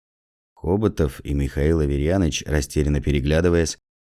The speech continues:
попятились к двери и вышли в сени.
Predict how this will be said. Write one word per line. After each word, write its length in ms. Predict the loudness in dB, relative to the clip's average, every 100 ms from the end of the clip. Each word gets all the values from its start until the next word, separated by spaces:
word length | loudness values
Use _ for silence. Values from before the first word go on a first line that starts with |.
| _ _
попятились 680 | -2 0 2 0 0 -2 -2
к 60 | -2
двери 460 | 0 2 2 -2
и 260 | -4 -4 -4
вышли 420 | 0 -2 -2 -4
в 80 | -4
сени. 500 | -4 -2 -2 -6